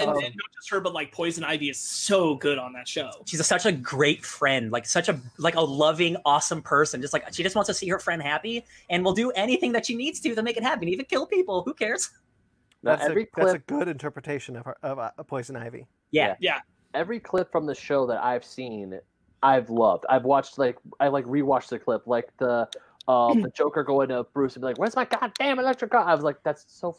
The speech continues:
Speaker 2: freaking funny." And then the, earlier today, I saw another clip of, like, the president saying that Gotham got hit by an earthquake, so no longer, it's no longer a part of the United States. And every, and, and all the villains are watching on T V. They're all sad.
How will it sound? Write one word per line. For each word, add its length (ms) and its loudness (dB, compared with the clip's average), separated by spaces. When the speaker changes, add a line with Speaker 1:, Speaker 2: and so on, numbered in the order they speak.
Speaker 2:
freaking 240 -4
funny." 360 -2
And 100 -4
then 160 -6
the, 100 4
earlier 220 2
today, 220 2
I 40 4
saw 160 2
another 240 4
clip 320 0
of, 260 4
like, 160 0
the 80 -4
president 540 -2
saying 280 -4
that 200 2
Gotham 560 2
got 240 0
hit 140 2
by 140 4
an 80 -4
earthquake, 580 -2
so 400 4
no 200 6
longer, 380 2
it's 160 -10
no 100 6
longer 440 0
a 40 -2
part 200 2
of 40 2
the 40 0
United 260 -2
States. 300 -4
And 80 0
every, 200 -2
and, 140 -6
and 120 6
all 220 4
the 100 -2
villains 260 0
are 80 4
watching 380 0
on 140 -4
T 180 -8
V. 80 -6
They're 120 -2
all 100 2
sad. 380 2